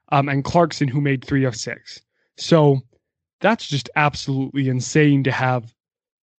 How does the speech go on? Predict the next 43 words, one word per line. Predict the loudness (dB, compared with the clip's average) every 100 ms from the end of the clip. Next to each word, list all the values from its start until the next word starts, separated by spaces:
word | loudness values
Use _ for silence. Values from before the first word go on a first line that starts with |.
| _
five | -8 0 2 2 0
players | 0 2 4 2 0
making | -2 -2 -2 -6
three-plus | -4 -2 -2 -2 -4 -4
three-pointers | -8 -8 -8 -10 -10 -8 -8
in | -10
a | -10
game, | -12 -16 -18 _ _ _ _
um, | 0 0 0 -4 -12 _ _ _ _ _ -4
to | 0
be | 0
shooting | 2 2 2
thirty-eight | 2 2 4 2
percent | 0 -2 -2
at | -2 0
the | 0
end | 0
of | 0
it. | -2 -4 _ _ _ _
If | -2 0
the | 2
Jazz | 4 6 4 2
go | 0 0
out, | 0 -4 -6
they | -6
keep | -4 -6 -6
playing | -2 2 2
this | 0 -2
way, | -4 -4 -4 -4
and | -4
they | -2
keep | -4 -8 -4
being | 0 2 2
able | 0 -4
to |
hit | -4 -6
shots | -4 0 -2 0
like | -2 -2
that, | -4 -4 -6 _ _ _ _ _ _
they're | 2 4
going | 4 4 4 4
to | 2 0
be | 0 0 -2